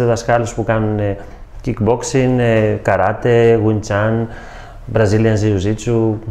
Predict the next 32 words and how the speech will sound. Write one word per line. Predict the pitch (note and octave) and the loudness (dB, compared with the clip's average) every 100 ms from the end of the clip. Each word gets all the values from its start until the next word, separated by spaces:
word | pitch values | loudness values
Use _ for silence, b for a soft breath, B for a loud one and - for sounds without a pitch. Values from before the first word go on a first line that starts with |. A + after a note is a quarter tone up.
| G#2+ | -2
Muay | A2 - | -2 2
Thai, | G2+ G#2+ A#2 A#2+ | 0 2 2 0
οτιδήποτε. | A2+ A#2+ A#2 G#2 F#2+ G2+ - | 0 0 0 -2 -4 -6 -6
Θα | D3+ | -4
καλέσεις | C3+ C#3 C3+ A#2+ | 0 0 0 0
πάρα | A#2+ G#2+ | 2 2
πολύ | G2+ | 0
κόσμο. | G2 G2 F#2+ F#2 - B B B B B B B B - | 0 0 -2 -6 -10 B B B B B B B B -6
Εγώ | A#2+ A#2 F3 F3+ | 0 2 2 2
θα | - B2 | 0 2
πω | D#3+ | 2
στον | E3 C3+ | 2 2
κόσμο | A#2 D3 D#3 | 2 4 2
να | |
ξεκινήσει | D3+ C3 A#2 B2+ B2 | 0 0 0 0 0
πολεμικές | A#2 A2 A2+ G#2+ | 0 2 -2 -2
τέχνες, | A2 F#2+ F#2 | -4 -4 -2
όχι | A#2+ | -4
τανκσουντό. | G#2+ G#2 - G2 G2 - B B | -2 -6 -6 -6 -6 -8 B B
Εάν | B2+ C#3+ | 0 0
θέλει | C#3 D#3+ D3+ | 2 2 2
να | B2+ | 2
κάνει, | A2+ C#3 C3 A#2+ A#2+ B B - | 0 2 2 0 -2 B B -2
να | B2 | 0
ακολουθήσει | A2+ A2+ G#2+ D3 - | 2 2 2 0 2
εμένα, | A2+ B2 G3 G3+ | 2 4 4 4
ναι, | D3 G#2+ A2+ | 4 2 0
εγώ | C3 C#3+ | 0 0
θα | D#3+ | 2
τον | B2+ A#2+ | 2 2
διδάξω | A#2 D3 B2 | 2 2 0
τανκσουντό. | A#2+ A2 A#2 G2+ F#2 | -2 -2 -2 -4 -4